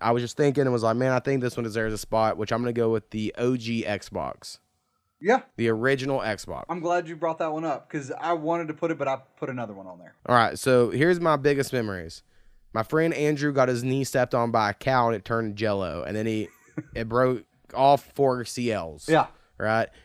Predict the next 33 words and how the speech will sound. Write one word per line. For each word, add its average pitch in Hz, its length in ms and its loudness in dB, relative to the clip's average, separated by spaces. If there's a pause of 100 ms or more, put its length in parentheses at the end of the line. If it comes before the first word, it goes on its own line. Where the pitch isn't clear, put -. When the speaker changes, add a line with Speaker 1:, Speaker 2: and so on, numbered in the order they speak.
(100)
Speaker 1:
And 107 140 -4
then 113 360 -2
he 113 140 -6
got 113 260 0 (1120)
stashed - 540 0
up 151 140 2
at 139 80 0
home 117 340 -2 (140)
Speaker 2:
Mm-hmm. 127 240 -8 (540)
Speaker 1:
for, 104 140 -4
like, 95 180 -4
months, 127 680 -2 (480)
and 110 300 0
his 113 120 -2
mom 123 280 2
bought 120 180 6
him 117 160 0
an - 0 -
Xbox. 104 420 -2
He 151 100 -2
wasn't 147 260 2
a - 20 -4
video 110 320 -2
game 101 200 -6
player 98 280 -4
at 87 60 -6
all. 95 340 0
Speaker 2:
Yeah. 190 160 -4 (160)
Speaker 1:
Bought 123 200 6
him 139 80 2
an 135 60 0
Xbox, 127 680 0 (160)
and 107 480 -4